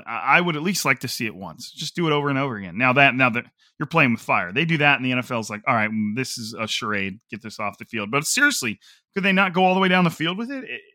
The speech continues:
they might. If they're going for it on fourth down and they get three yards every time, then they're always converting.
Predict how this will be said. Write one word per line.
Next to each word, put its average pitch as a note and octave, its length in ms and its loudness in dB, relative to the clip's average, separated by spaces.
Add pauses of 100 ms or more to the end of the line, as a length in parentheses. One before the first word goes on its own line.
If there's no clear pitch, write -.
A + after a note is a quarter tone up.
(360)
they D#3 100 2
might. A#3 360 4 (500)
If F3 120 -6
they're D#3+ 100 4
going E3+ 260 4
for G#3 140 0
it G3+ 80 4
on F#3 120 2
fourth F#3+ 300 -2
down F3 280 0
and E3 100 -2
they A2 60 -2
get D3+ 180 -4
three E3 220 -2
yards D#3+ 260 4
every E3+ 160 0
time, F3 340 0
then C3 100 0
they're A#2 160 -4
always E3 300 4
converting. D3+ 400 -4